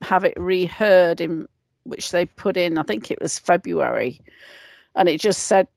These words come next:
you know, "Denied." And that was the last entry. So I don't know who put out this thing about it was gonna be reheard, or they were gonna petition for it to be reheard on March the sixth, but it seems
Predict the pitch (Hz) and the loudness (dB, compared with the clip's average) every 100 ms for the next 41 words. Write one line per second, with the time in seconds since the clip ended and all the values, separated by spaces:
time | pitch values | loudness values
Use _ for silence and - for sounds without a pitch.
0 | - 190 175 156 - 180 180 196 185 147 | -6 0 0 0 -2 2 4 6 6 2
1 | 113 175 180 202 151 180 202 190 196 190 | -4 -4 0 2 0 -2 0 4 6 4
2 | - - 208 220 202 - 113 - - _ | 2 -2 -2 -2 -6 -6 -8 -8 -18 _
3 | - - - - 190 185 185 185 226 226 | -20 -20 -14 -2 2 4 4 2 0 -2
4 | 220 190 175 208 190 - 196 185 190 - | -2 -2 -2 -4 -6 -6 0 2 2 -2
5 | 175 175 - - - - 190 - - 170 | -4 -6 -8 -14 -6 -2 -2 -2 -2 0
6 | 160 - - - - 190 180 - 180 175 | -2 -4 -12 -10 -6 -4 -4 -4 -2 -2
7 | 170 - - - - _ _ - 196 185 | -4 -12 -20 -20 -20 _ _ 2 4 4
8 | 160 180 165 165 127 165 165 175 175 196 | 2 2 2 2 2 2 4 4 4 2
9 | 190 - - - - 220 - 175 160 - | 0 -2 -18 -4 0 0 0 -4 -6 -6
10 | - - - - 175 170 165 170 151 175 | -6 -6 -10 -4 0 0 0 0 -2 0
11 | 165 151 135 151 - - _ - 180 170 | 2 2 2 -2 -8 -20 _ -4 0 2
12 | 170 160 - _ - - 170 - - - | 0 -4 -8 _ -10 0 2 2 -2 -2
13 | 190 147 - - 160 - - - 170 143 | 2 2 0 -6 -4 -4 -6 -6 -4 -4
14 | 147 - | -4 -6